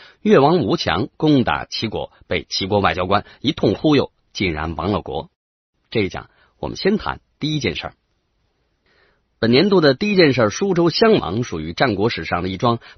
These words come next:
标志性事件，标志着大国诸侯们的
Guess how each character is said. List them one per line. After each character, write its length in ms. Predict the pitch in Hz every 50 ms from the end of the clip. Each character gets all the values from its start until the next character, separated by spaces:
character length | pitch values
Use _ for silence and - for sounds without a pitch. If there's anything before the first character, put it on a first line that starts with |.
| _
标 220 | - 214 214 214 226
志 200 | - 185 123 104
性 180 | - 104 87
事 160 | - - 90
件， 180 | 78 - 73 - _ _ _ _
标 160 | - 117 107 107
志 120 | 107 101
着 140 | 87 80 _ _ _ -
大 80 | - -
国 280 | - 98 95 98 95 101
诸 180 | - 156 156 147
侯 120 | 107 104
们 180 | 107 110 98 90
的 160 | 85 78